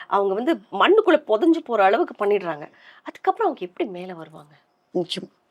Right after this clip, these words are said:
Speaker 1: எல்லாரும் கஷ்டப்படுறாங்க. அத ப்ளீஸ் அத பண்ணாதீங்க. அது நிறைய இப்ப எனக்கே இப்ப நடந்ததுல, இந்த தற்கொலை வரைக்கும் போய் அப்படின்னு ஒரு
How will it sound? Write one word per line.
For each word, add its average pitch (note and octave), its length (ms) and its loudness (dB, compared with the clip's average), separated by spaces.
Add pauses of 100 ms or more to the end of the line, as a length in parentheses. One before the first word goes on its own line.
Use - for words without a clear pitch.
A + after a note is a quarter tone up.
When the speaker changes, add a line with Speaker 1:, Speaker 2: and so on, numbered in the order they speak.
(680)
Speaker 1:
எல்லாரும் F#4+ 520 2
கஷ்டப்படுறாங்க. F3 720 -6
அத - 200 -14 (160)
ப்ளீஸ் C#4 260 -4
அத F3 100 -4 (120)
பண்ணாதீங்க. D#3 420 -12 (600)
அது F#3+ 560 2
நிறைய F#3+ 480 0
இப்ப E3+ 180 0
எனக்கே A#3+ 340 2
இப்ப C4 200 -2
நடந்ததுல, F#3 480 0
இந்த G3 140 -8
தற்கொலை C4+ 500 4
வரைக்கும் C4+ 380 2
போய் B3 440 0
அப்படின்னு F#3+ 220 -2
ஒரு F#3 120 -4